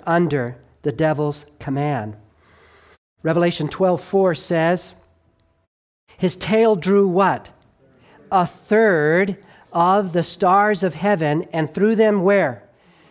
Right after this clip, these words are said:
"To the earth." By the way, uh, a third of the stars. Stars is symbolic of angels in Scripture.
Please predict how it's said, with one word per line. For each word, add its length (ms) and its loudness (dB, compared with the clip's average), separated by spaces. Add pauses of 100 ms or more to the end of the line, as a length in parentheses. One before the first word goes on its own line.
(200)
"To 420 0
the 440 0
earth." 200 -2
By 80 2
the 80 0
way, 360 0 (300)
uh, 460 0 (340)
a 80 -10
third 340 0
of 140 -2
the 80 -2
stars. 400 0
Stars 460 0
is 120 -4
symbolic 760 0
of 120 -4
angels 420 0
in 80 -4
Scripture. 540 -8